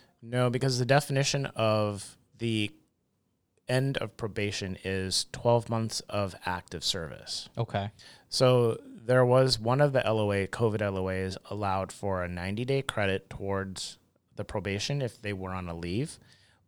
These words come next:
Speaker 1: but that wasn't extended. It's v-, it's pretty complicated. We should probably, we could probably talk about
Speaker 2: Sure, sure.
Speaker 1: this, uh,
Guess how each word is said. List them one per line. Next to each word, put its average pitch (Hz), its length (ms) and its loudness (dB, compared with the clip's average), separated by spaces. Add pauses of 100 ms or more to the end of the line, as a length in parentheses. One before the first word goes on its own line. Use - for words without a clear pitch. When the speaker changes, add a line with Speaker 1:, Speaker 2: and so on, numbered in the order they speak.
Speaker 1:
but 117 260 0
that 104 220 0
wasn't 104 600 -4
extended. - 640 -4
It's 110 160 -4
v-, 98 180 -10
it's 127 160 -6
pretty 156 240 2
complicated. 131 880 0
We 123 120 -2
should 113 220 -2
probably, 120 840 0
we 110 80 -10
could - 140 -6
probably 110 260 0
talk - 300 -10
about 95 180 -4
Speaker 2:
Sure, 98 240 0
sure. 101 240 -2
Speaker 1:
this, 90 300 -2 (520)
uh, - 60 -12